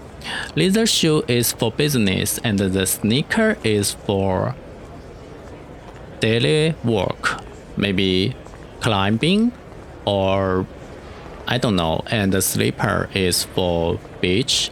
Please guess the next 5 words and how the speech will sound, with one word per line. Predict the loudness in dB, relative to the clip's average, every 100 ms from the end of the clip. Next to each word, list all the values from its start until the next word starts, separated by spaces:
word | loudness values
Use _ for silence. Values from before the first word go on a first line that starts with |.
| -4
and | -2 0 -2
for | 0 0 2 2 0
swimming | 0 0 2 2 0
pool. | -6 -8 -8 -10 -18 -18 -16 -16 -16 -16 -16 -16 -18 -8 0
And | 2 4 2 0